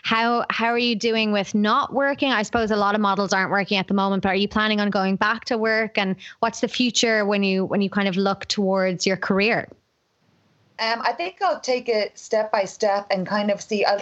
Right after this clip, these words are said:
Speaker 2: I definitely wanna go back to work. Um, and I'll just see. I think once I have the baby,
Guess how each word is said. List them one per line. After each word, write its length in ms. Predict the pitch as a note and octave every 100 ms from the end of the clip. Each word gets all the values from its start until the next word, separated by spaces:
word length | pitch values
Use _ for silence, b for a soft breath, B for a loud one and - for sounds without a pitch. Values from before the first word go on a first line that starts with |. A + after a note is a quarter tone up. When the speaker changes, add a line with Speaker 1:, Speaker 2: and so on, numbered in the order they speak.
| -
Speaker 2:
I 80 | G3+
definitely 300 | A#3+ C4+ C4+
wanna 340 | A3 A3 A3+ A3+ B B B B
go 140 | - G3+
back 320 | G3+ G3+ -
to 100 | D#4+
work. 480 | D#4 F4 G#4 - - - G3+
Um, 680 | A3 G#3+ G#3 G#3 G3+ G3 - _ _ _ _ _ _ _ _ -
and 140 | A3+ B3
I'll 120 | C4+ C#4
just 340 | G#4 - -
see. 280 | D3+ E3 D#3+
I 120 | F3+
think 340 | F#3 A#3 A3+ -
once 200 | A3 B3
I 80 | B3
have 200 | G#3+ F#3+
the 60 | G3
baby, 480 | F#3 F3 E3+ F3